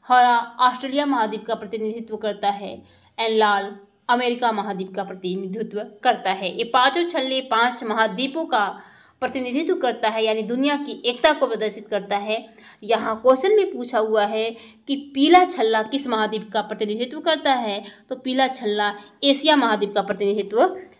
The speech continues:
करता है। तो यहाँ पे एशिया महाद्वीप नहीं दिया हुआ है किसी भी ऑप्शन में, तो राइट आंसर क्या हो जाएगा दोस्तों? None of, none of the above, यानी कि ऑप्शन नंबर ई आपका राइट आंसर होगा,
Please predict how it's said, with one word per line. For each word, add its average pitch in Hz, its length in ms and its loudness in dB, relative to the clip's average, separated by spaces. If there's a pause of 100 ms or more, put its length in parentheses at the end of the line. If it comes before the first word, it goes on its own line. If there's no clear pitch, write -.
(160)
करता 240 320 8
है। 302 300 2
तो - 320 -12
यहाँ 214 320 2
पे 214 260 4 (180)
एशिया 269 340 4
महाद्वीप 220 440 0
नहीं 294 320 4
दिया 311 180 6
हुआ 294 220 2
है 285 100 2
किसी 233 380 -6
भी 311 140 2
ऑप्शन 269 340 4
में, 277 340 0
तो - 260 -8
राइट 214 420 0
आंसर 262 320 0
क्या 311 120 4
हो 254 180 2
जाएगा 247 240 2
दोस्तों? 240 600 -2 (280)
None 220 220 2
of, 208 220 0 (540)
none 233 240 2
of 202 160 -2
the 202 240 0
above, 208 380 0
यानी 208 160 0
कि 202 100 -4
ऑप्शन 226 380 2
नंबर 196 500 -2 (720)
ई 277 160 6
आपका 208 400 2
राइट 220 480 2
आंसर 214 220 -4
होगा, 202 500 0